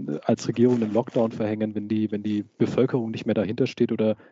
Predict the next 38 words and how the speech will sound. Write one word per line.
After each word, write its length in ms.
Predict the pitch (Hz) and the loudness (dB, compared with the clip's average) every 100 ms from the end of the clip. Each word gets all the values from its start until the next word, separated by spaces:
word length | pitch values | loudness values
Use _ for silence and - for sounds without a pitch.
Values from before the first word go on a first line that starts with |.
| - | -6
die 80 | 107 | -2
Maßnahme 560 | 101 117 - 113 107 | 2 2 0 -4 -2
nicht 200 | 101 101 | -4 -6
nachvollziehen 600 | 104 113 - 131 - 127 | -4 -4 -6 -10 -6 -6
kann 180 | 120 123 | 0 0
in 80 | 113 | 0
irgendeiner 220 | 113 117 | -2 -2
bestimmten 400 | 107 - 113 - | -2 -6 -8 -2
Weise, 260 | 101 101 107 | 2 2 2
dann 120 | 101 | -4
wird 120 | 98 | -6
sie 100 | - | -10
die 80 | 104 | -10
nicht 180 | 98 - | -10 -12
befolgen. 460 | - 98 98 104 - - - - | -8 -2 -2 -2 -10 -16 -18 -12
Und 80 | - | -6
ich 100 | 95 | -2
denke, 200 | 104 98 | 0 2
das 160 | - - | 0 0
ist 240 | - - - _ _ - | -10 -14 -20 _ _ -18
dort 360 | 117 107 98 | -4 0 2
genau 240 | - 101 98 | 0 0 2
das 220 | 98 - | 0 0
Gleiche. 400 | 104 95 113 98 | -2 0 0 0
Also 200 | 95 92 | 0 -4
Verbote 520 | - - - 104 120 | -8 -8 -6 -4 -4
kann 160 | 113 104 | -2 -2
man 120 | 101 | 0
aussprechen, 500 | 104 120 - 117 113 | 2 2 -2 -4 -2
ergeben 320 | 101 104 110 | 0 -2 0
auch 180 | 107 107 | -2 -2
in, 160 | 101 | -6
in 240 | 107 101 101 | -8 -12 -12
vielen 320 | - - 113 | -10 0 2
Bereichen 340 | 110 208 104 110 | 2 2 2 -2
natürlich 360 | - 107 104 | -6 -8 -6
auch 140 | 104 - | -6 -6
Sinn, 320 | - 120 | 0 0